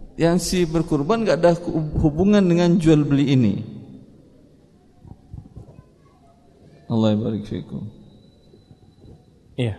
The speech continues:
Speaker 2: pertanyaan berikutnya dari Berkoh, Mas Bayu. Praktek murabahah, bagaimanakah praktek murabahah yang sesuai syariah?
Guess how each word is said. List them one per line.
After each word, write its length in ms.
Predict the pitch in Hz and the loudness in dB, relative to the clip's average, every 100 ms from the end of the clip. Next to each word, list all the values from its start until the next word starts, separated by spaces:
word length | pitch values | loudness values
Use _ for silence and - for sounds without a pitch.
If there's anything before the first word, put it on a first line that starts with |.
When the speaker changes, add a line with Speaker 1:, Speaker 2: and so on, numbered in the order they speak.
| - | -2
Speaker 2:
pertanyaan 460 | 127 120 127 127 | 0 2 2 2
berikutnya 680 | 127 123 123 117 120 180 208 | 2 0 -2 -2 -2 -2 -4
dari 720 | - 110 110 110 113 113 113 113 | -2 0 0 -2 -2 -2 -2 -2
Berkoh, 420 | 110 117 113 143 170 - - - - - - - | 0 0 4 2 2 -8 -14 -20 -20 -20 -20 -20
Mas 300 | - 117 113 | -8 -2 -2
Bayu. 440 | 113 110 104 101 147 - - - - - - - | 2 2 4 2 0 -6 -14 -20 -20 -20 -20 -2
Praktek 460 | 151 156 - 190 - - - - - | 2 2 4 0 0 -14 -18 -20 -4
murabahah, 920 | 156 160 156 151 143 135 117 143 151 151 - - - - - - - _ _ _ _ _ - | 4 6 8 6 6 4 4 4 4 2 -6 -14 -18 -20 -20 -20 -20 _ _ _ _ _ 2
bagaimanakah 580 | 131 131 147 160 180 202 | 4 4 4 4 6 4
praktek 540 | 170 156 - - 175 | 6 4 4 0 2
murabahah 680 | 165 156 147 131 113 147 143 | 4 6 6 6 6 4 4
yang 240 | 131 127 | 2 2
sesuai 480 | 123 127 131 127 127 | 0 0 2 2 0
syariah? 640 | 127 127 117 120 127 101 | 0 2 2 2 0 -2